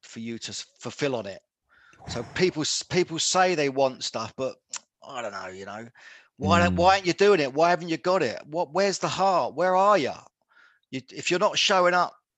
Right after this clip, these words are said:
Speaker 1: to do what you need to do to get what you want, then maybe you don't really want it. You, we talk about it, but then that's just,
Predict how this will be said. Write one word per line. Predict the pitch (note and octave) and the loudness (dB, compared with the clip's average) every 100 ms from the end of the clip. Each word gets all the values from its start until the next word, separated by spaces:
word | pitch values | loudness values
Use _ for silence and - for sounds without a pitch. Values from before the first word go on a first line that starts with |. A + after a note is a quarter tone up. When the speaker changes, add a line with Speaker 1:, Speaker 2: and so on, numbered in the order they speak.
| _ _ _ _ _ - | _ _ _ _ _ -8
Speaker 1:
to | C#3+ | -6
do | D3 E3+ D#3 | 0 0 2
what | C#3 C#3 | 0 -2
you | |
need | D3+ D3+ | -6 -6
to | C3 | -6
do | D#3+ D3+ | -4 -4
to | - | -4
get | A#2 D#3 - | -4 -4 -4
what | D3 D3 | -6 -4
you | C#3+ | -2
want, | C#3 C3+ - | 0 -2 -4
then | D#3 E3+ | -12 -8
maybe | F3+ G#3+ | -6 -6
you | A3 | -2
don't | G3 G3 | -2 -2
really | C3+ D#3 F3 D3 | -4 -2 -2 -2
want | A2+ G#2 | -4 -4
it. | G#2 | -8
You, | C#3 _ | -14 _
we | - | -12
talk | F3 A3 A3 - | -6 -2 -2 0
about | A#2 A#2+ | 0 0
it, | |
but | D3 | 0
then | G#3 | 0
that's | G3+ F#3+ | -2 -4
just, | G3 F3 - | -6 -6 -8